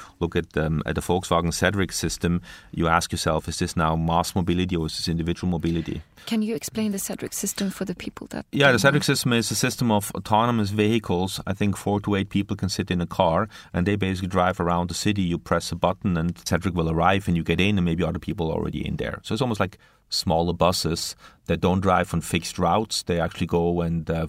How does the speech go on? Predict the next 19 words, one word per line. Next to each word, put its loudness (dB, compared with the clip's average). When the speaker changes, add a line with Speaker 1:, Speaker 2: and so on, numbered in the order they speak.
Speaker 1:
drive -2
a -2
lot -4
more -4
flexibly. -12
But 4
you, 2
you 4
would 6
ask 6
yourself, 2
is 0
this 2
now 2
a -4
public -2
infrastructure -4
or 0
private, -4